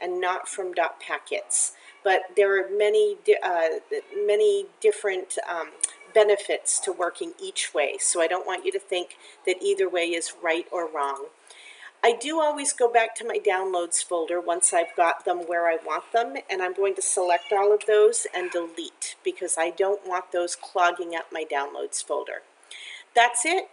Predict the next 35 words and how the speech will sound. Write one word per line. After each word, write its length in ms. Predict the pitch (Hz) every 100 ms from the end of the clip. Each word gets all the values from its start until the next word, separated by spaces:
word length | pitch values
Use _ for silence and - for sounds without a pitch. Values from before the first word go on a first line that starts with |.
| _
Pretty 300 | - 226 226
simple, 640 | 208 - 262 - 277 285 -
not 240 | 202 185
difficult 520 | - 196 208 220 208 -
to 100 | 214
do. 420 | 247 277 285 277
This 240 | 214 190 208
is 180 | 190 -
a, 420 | 180 185 180 185 185
um, 300 | 180 165 165
Fayette 800 | - - 190 180 180 240 - - - -
kit, 500 | - 302 294 - - - - -
and 160 | 202 415
then 180 | 202 190
this, 360 | 190 - -
um, 320 | 185 175 170 - -
template 500 | 233 220 - 233 -
does 240 | 190 208
also 420 | 175 175 - 226
come 280 | 214 226 214
from 160 | 233 220
Pickleberry 560 | 233 233 220 226 226 220
Pop. 320 | 233 233 262 - - - - - - _
And 580 | 196 190 190 185 185 185 -
I 120 | 185
would 180 | 196 -
just 380 | 196 - 175
work 260 | 185 202 208
exactly 800 | 208 175 - - 185 185 226 214
as 220 | 214 -
you 80 | 214
saw, 560 | 208 - 220 208 240 254
replacing 680 | 208 185 - 175 185 - 190
the 60 | 185
papers, 720 | - 214 - 247 269 -